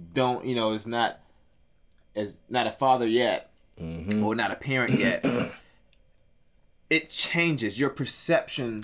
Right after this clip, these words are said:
Speaker 2: All right.
Speaker 1: on life, your perspective on life just changes. Um, everything that you cared about or once cared about, it just gets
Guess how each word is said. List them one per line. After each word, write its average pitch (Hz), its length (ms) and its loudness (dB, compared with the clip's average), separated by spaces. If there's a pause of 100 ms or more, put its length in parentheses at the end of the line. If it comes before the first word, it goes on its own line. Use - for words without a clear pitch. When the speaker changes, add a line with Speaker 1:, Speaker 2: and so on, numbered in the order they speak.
Speaker 2:
All 85 40 -6
right. 80 280 -6
Speaker 1:
on 113 260 0
life, 120 480 2
your 120 80 2
perspective 127 800 0
on 107 160 -4
life 98 400 0
just - 320 -6
changes. 127 640 -4 (420)
Um, 98 480 -4 (540)
everything 120 640 2 (280)
that 120 260 2
you 113 340 0 (1040)
cared 147 340 2
about 131 400 6
or 113 160 4
once 139 160 0
cared 135 160 0
about, 120 340 4 (280)
it 175 40 -4
just 165 200 0
gets 165 220 0